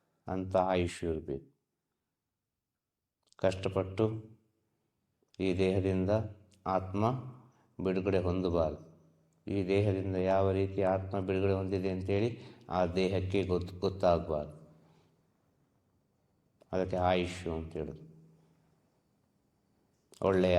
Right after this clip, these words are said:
ಆಯುಷ್ಯ, ಒಳ್ಳೆಯ ಒಂದು ಮರಣ. ಮರಣ ಎಂಬುದು ಎಲ್ಲರಿಗಿರುವುದೇ.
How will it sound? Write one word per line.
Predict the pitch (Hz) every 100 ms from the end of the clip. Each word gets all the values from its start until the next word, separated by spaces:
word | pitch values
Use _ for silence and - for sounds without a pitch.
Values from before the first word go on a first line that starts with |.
| 85
ಆಯುಷ್ಯ, | 87 80 - - - - - _ _ _ _ _ _ _ _ _ _ 95
ಒಳ್ಳೆಯ | 95 92 90
ಒಂದು | 87 85 85
ಮರಣ. | 82 82 78 71 - - _ _ _ _ _ _ _ _ _ _ _ _ 92
ಮರಣ | 92 104 110
ಎಂಬುದು | 104 101 107 101
ಎಲ್ಲರಿಗಿರುವುದೇ. | 101 101 92 95 92 90 80